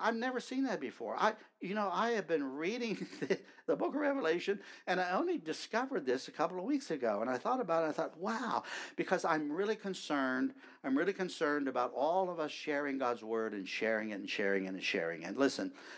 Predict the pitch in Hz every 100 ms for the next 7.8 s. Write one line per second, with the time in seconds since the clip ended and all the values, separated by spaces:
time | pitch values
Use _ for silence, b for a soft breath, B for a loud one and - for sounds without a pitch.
0 | B 151 147 127 123 131 - 143 151 190
1 | - 160 123 110 92 101 - 104 - 104
2 | 98 95 - B B B B 143 131 131
3 | 123 98 _ _ _ _ _ _ _ _
4 | _ - - - 175 180 170 165 - 165
5 | 143 123 104 - 156 - - 120 113 104
6 | 104 135 127 110 101 117 107 107 104 104
7 | 92 104 92 - 110 90 - -